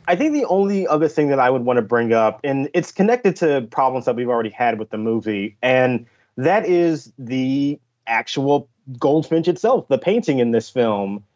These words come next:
And I always felt like that obviously this painting is supposed to be this giant metaphor for what's going on in the film. And I get that, uh, you know, I get its placement and its use in the story, but I also felt like the film never really made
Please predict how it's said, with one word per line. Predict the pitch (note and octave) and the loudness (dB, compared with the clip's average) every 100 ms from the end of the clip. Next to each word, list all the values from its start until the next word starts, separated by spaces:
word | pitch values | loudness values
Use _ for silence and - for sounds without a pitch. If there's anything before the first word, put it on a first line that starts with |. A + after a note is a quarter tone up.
| _ _ - | _ _ -2
And | F3+ | 2
I | |
always | G#3 B3+ D#4 - | 2 2 0 0
felt | G#3+ A3 D#3+ | 0 0 0
like | E3 D3+ C3 _ _ _ _ _ - D#3 _ _ | 0 0 -4 _ _ _ _ _ -18 -18 _ _
that | F#3+ F3+ F3+ - | 0 0 0 0
obviously | G#3+ C4 B3+ - G3+ F#3 F3 - D#3 | 0 2 -2 0 0 0 -4 -12 -20
this | C#3 D3+ F3 E3 - | -18 -4 -2 -2 -8
painting | - F3+ E3+ E3 | -2 0 2 2
is | D3+ | 2
supposed | C#3+ D3+ D#3 D3 | 0 0 0 0
to | |
be | C#3+ | -2
this | C#3 A#2+ | -2 -2
giant | B2 C#3+ D3 B2+ | -2 0 0 -2
metaphor | C3 B2+ - B2 A#2+ | 0 -2 0 0 0
for | B2+ A#2+ | -2 -2
what's | A#2 B2 | -2 -4
going | - C3 B2+ | 0 0 2
on | A#2 | 0
in | A2+ | 0
the | A2 | -4
film. | - A#2 A#2 | -2 -2 0
And | C3+ | 0
I | |
get | E3+ B2+ D3 - | 0 0 -2 0
that, | B2+ B2 A#2+ | 2 2 0
uh, | C3 | -4
you | C3+ | -6
know, | A#2+ A2 | -4 -2
I | A2 B2+ | -2 -2
get | B2+ F#3 F3+ | 0 -2 0
its | D3 | -4
placement | - C3+ C3+ C3+ B2 - | 0 0 0 -4 -4 -4
and | B2 | -4
its | A#2+ A#2+ | -4 0
use | D3+ C#3+ | 0 0
in | A#2+ | -2
the | A2+ | -2
story, | - D#3 C#3 A#2 A2+ _ _ _ | 0 2 4 2 -2 _ _ _
but | - | -2
I | E3+ | 2
also | A#3 B3+ | 2 0
felt | A3+ G3+ | -2 -2
like | E3+ D#3+ | -2 -2
the | D3 | -4
film | E3 D#3+ C#3 | 0 0 0
never | B2 C3+ D3 | -2 -2 0
really | C#3+ C3 | 0 -2
made | B2+ A#2 A#2 B2+ C3+ C3+ B2+ | -2 -2 0 0 2 0 0